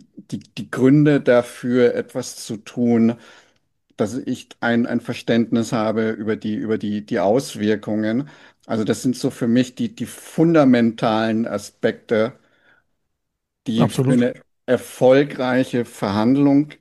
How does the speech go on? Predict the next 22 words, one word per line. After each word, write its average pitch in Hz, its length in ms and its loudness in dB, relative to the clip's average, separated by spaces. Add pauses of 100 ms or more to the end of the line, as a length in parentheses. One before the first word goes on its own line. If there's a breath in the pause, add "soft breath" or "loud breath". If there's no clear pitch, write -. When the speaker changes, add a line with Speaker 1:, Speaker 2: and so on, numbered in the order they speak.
Speaker 1:
sind. 127 580 -2 (640 soft breath)
Zumal 123 880 0 (1500)
eine 123 160 -4
Verhandlung 127 540 2
ist - 240 -12
ja 127 100 2
in 120 200 0
der 123 200 4
Regel 120 260 -2
ja 117 140 -2
der 110 160 -8
Anfang 120 380 -4
von 120 160 -4
einer 110 100 -2
Geschäftsbeziehung. 107 1120 -6
Es 110 180 -12
geht 120 200 -2
ja 120 120 4
dann 113 180 0
darum, 113 460 0
ja 110 140 -2
auch 107 260 -2